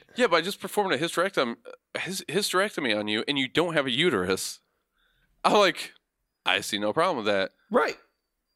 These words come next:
Speaker 1: And he's like, "Neither do I." I did ask him what he took out, and he refrained to, like,
Speaker 2: Yeah,
Speaker 1: elaborate. Yeah, he's like, "Eh, it's technical."
Speaker 2: Hey, bl-
Speaker 1: So, I mean, he took something out. I feel lighter.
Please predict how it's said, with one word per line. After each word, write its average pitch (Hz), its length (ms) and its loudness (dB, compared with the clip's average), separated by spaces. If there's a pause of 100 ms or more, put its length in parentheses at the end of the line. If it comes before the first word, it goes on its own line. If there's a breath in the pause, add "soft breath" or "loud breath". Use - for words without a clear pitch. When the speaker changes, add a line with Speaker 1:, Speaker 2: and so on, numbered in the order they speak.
(300)
Speaker 1:
And 156 140 2
he's 170 140 2
like, 170 320 0
"Neither 139 300 2
do 156 160 2
I." 120 280 0 (580)
I 165 140 4
did 208 160 -2
ask 165 260 2
him 156 100 0
what 135 80 2
he 127 80 2
took 123 240 0
out, 117 160 2
and 110 80 -6
he 117 260 -2
refrained 110 560 -2
to, 107 120 0
like, 98 340 -2 (640)
Speaker 2:
Yeah, 123 240 -2
Speaker 1:
elaborate. 120 500 2
Yeah, 120 140 2
he's 123 140 0
like, 123 120 2
"Eh, 165 320 2 (440 loud breath)
it's - 200 -2
technical." 147 720 0 (340)
Speaker 2:
Hey, 190 200 2
bl- 143 200 -4 (120)
Speaker 1:
So, 156 420 4
I 156 80 2
mean, 151 280 2
he 170 180 0
took 311 240 0
something 156 460 0
out. 110 180 4
I 120 60 2
feel 175 280 2
lighter. 107 520 2